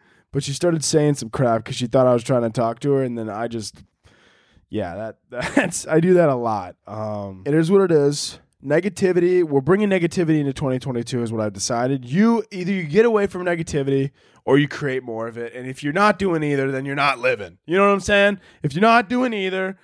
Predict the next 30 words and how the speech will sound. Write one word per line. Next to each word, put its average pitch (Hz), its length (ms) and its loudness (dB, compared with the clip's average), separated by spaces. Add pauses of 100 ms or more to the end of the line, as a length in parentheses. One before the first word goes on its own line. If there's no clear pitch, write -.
(160)
then 170 140 -4
you're 175 80 -2
not 170 280 2
living. 185 360 -2
Put 277 240 4
it 277 60 4
on 277 140 4
a 294 60 -2
t-shirt, 214 580 0
baby. 143 380 -10 (500)
Put 240 200 4
it 233 80 4
on 196 140 2
a 175 60 -2
t-shirt. 117 540 -8 (480)
Last 165 400 -2
thing 196 140 -8
I 180 80 -6
wanted 160 280 4
to 143 80 4
bring 123 200 -2
up 101 200 -8
here. 101 260 -10 (1900)
I 120 60 -8
know 123 160 2
it's 135 80 0
been 139 140 4
a 120 60 4
while. 107 300 2
Listen, 113 340 -6